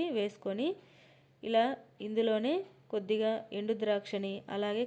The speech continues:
కట్ చేసుకున్నటువంటి జీడిపప్పును కూడా ఇందులోకి వేసుకొని,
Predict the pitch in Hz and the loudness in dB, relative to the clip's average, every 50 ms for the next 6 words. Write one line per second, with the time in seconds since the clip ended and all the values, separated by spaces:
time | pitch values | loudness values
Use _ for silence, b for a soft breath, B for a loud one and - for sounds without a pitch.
0 | 240 - 214 190 190 202 220 214 214 214 - 214 202 202 196 196 196 196 190 196 | -2 -2 -2 -2 0 -2 -2 -2 -2 -4 -8 -8 -6 -6 -6 -4 -4 -4 -4 -4
1 | 202 233 214 190 208 208 208 202 - 196 196 - 196 190 190 190 190 185 208 247 | -6 -6 -4 -4 -2 -4 -2 -2 -4 -4 -4 -4 -6 -6 -4 -2 -2 -2 0 -2
2 | 254 - - 196 196 202 202 190 190 190 190 190 190 208 202 - - 208 208 233 | -4 -4 -6 -6 -4 -2 -2 -2 -2 -4 -4 -4 -4 -4 -6 -6 -6 -4 -2 -2
3 | 294 | -2